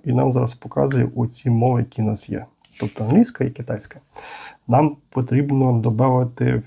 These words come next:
в Set Edit System Locals, System Local. Тобто такий пунктик, де ми можемо пом-,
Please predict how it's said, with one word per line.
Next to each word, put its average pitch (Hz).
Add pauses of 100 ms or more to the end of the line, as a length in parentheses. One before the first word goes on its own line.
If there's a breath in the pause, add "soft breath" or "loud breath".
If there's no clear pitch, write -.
(160)
в 113 (1200)
Set 123
Edit 135
System -
Locals, 120
System 117
Local. 123 (680 loud breath)
Тобто 127
такий 123
пунктик, 147
де 123
ми 127
можемо 123
пом-, 123